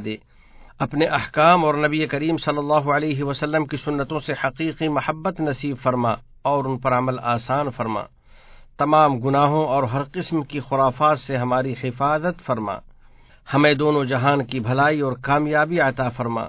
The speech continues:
ہمارے والدین اعزاء و اقارب اور پوری امت مسلمہ کی مغفرت فرما۔ متحدہ عرب امارات اور عالم اسلام کو دین و شریعت، علم و ثقافت،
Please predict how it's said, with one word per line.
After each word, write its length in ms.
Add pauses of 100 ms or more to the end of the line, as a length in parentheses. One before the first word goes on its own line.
(280)
ہمارے 260
والدین 640
اعزاء 440
و 140
اقارب 500
اور 120 (140)
پوری 300
امت 360
مسلمہ 560 (100)
کی 80
مغفرت 440
فرما۔ 360 (1000)
متحدہ 540
عرب 340
امارات 580 (720)
اور 140
عالم 380 (120)
اسلام 520
کو 200 (380)
دین 180
و 100
شریعت، 560 (220)
علم 240
و 80
ثقافت، 680